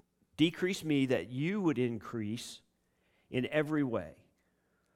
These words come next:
Lord, I pray that the Holy Spirit would illuminate this word. And I pray that we would have, have greater understanding of,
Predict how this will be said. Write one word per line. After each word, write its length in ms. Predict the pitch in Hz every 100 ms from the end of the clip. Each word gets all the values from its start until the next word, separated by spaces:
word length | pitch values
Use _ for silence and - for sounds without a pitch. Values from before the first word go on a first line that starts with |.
| _
Lord, 200 | - 135
I 60 | 131
pray 360 | - 160 160 165
that 220 | 147 -
the 320 | 123 113 110 -
Holy 220 | 156 156
Spirit 440 | - - 156 117
would 100 | 117
illuminate 640 | 120 135 151 151 135 127
this 200 | 127 117
word. 520 | 117 123 110 82 85 - _ _ _ _ _ _ -
And 100 | 127
I 80 | 127
pray 400 | - 147 156 160
that 180 | 147
we 280 | 127 143 156
would 220 | 151 143
have, 520 | 127 139 131 123 107 - _ _ -
have 400 | - 127 113 110
greater 460 | 110 135 165 190 190
understanding 720 | 170 165 156 - 135 123 101 - - _ _ _ _ _ -
of, 320 | 123 120